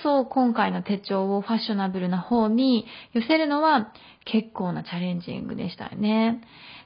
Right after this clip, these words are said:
さらに、その、あまりにも行き過ぎると本当にこう手に取ってもらえないレベルの、こう、ものになってしまうので、それは避けたかったんですよ。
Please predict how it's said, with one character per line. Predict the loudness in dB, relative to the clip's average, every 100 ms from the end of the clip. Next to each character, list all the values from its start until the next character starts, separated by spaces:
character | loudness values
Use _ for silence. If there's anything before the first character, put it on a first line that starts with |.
| 0
さ | 2
ら | 4
に、 | 4 4 4 2
そ | -2
の、 | 0 -2 0
あ | 2
ま | 2
り | 2
に | 2 4
も |
行 | 2
き | 2 -2
過 | 0
ぎ | 0
る | 2
と | 0
本 | -2 0
当 | 0 0
に | 0 0 -2 0
こ | -2
う | 0
手 | 0
に | 0
取 | 0
っ | 0
て |
も | 0 2
ら | 4
え | 6
な | 6
い | 6
レ | 4
ベ | 4
ル | 0
の、 | 0 0 0 -2 -10 -20 -18 -18 -20 _
こ | -2 2 4 4 4 2 -2
う、 | -16 _ 4
も | 6
の | 6
に |
な | 4
っ |
て | -2
し | -2
ま | 0 0
う |
の | 0
で、 | -4 -2
そ |
れ | 0
は | 2 2 0
避 | -4
け | -2
た | -2
か | -2
っ | -8 -6
た | -6
ん |
で | -8 -6
す |
よ。 | -6 -8